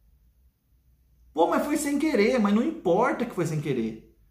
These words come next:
"Poxa, mas eu tomei todos os cuidados", mas não importa se você tomou todos os cuidados. Cadê o caminhão? Ou ele bateu o caminhão. Ele bateu o caminhão da empresa e você ainda pode ser responsabilizado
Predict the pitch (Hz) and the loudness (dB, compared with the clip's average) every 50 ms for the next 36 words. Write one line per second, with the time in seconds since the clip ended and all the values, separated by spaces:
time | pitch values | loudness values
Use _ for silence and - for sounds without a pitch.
0 | _ - 254 320 - - 269 262 247 269 269 269 294 294 311 - - 277 285 311 | _ -4 0 0 0 2 2 2 2 0 0 -2 -4 -4 -6 -6 -4 -2 0 0
1 | 311 330 320 - 330 302 202 214 220 233 233 220 220 214 220 247 285 285 - - | 0 0 0 -2 -2 -2 0 0 0 2 2 2 2 2 0 0 -2 -4 -6 -4
2 | 185 175 175 202 233 - - - - - - 180 170 151 - 165 165 165 147 143 | -2 0 0 0 0 -2 -4 -6 -8 -8 -8 -8 -8 -8 -8 -8 -8 -6 -6 -6
3 | 143 151 143 - - 151 139 131 127 120 113 - - - - 208 202 190 220 220 | -4 -6 -8 -8 -8 -8 -6 -4 -6 -6 -6 -10 -12 -10 -6 -4 -2 0 0 0
4 | 220 226 202 180 185 202 214 196 - - - - - - - - - - - - | 0 -2 -2 -2 -2 -2 -4 -4 -6 -10 -16 -20 -20 -20 -20 -20 -20 -20 -20 -20
5 | - - - - - - - - 214 233 220 220 277 262 - - - 220 254 277 | -20 -20 -20 -20 -20 -4 2 4 6 6 6 4 2 2 2 0 2 2 2 2
6 | 285 285 254 240 208 185 180 135 120 220 - - - - - - - - - _ | 2 0 0 0 0 0 0 -2 -4 -6 -8 -10 -16 -20 -20 -20 -20 -20 -20 _
7 | - - - - - - - - - - - - - - - - - - - - | -20 -20 -20 -20 -20 -20 -20 -20 -20 -20 -20 -20 -20 -20 -20 -20 -20 -20 -20 -20
8 | _ - - - 165 202 226 285 269 - - 285 - - 277 277 277 277 269 262 | _ -20 -6 -2 0 0 2 2 0 0 0 -2 -4 -2 -2 -2 0 0 0 2
9 | 233 175 165 180 190 226 277 294 247 196 147 120 - - - - - - - _ | 2 2 4 4 4 4 4 4 0 0 0 -2 -4 -6 -8 -14 -20 -20 -20 _
10 | - 165 175 220 262 247 - - 262 269 269 277 285 285 277 262 254 254 247 - | -6 -4 0 0 0 0 0 -2 -2 -2 0 0 0 0 2 2 2 2 2 0
11 | 277 269 247 277 269 - - 294 285 285 - 285 277 - 294 277 240 175 170 156 | -4 -2 -2 -2 -2 -4 -6 -6 -6 -4 -4 -4 -4 -4 -4 -2 -2 -2 -2 0
12 | 170 190 233 277 285 247 185 160 87 - - | 0 2 2 2 0 -2 -4 -4 -6 -8 -12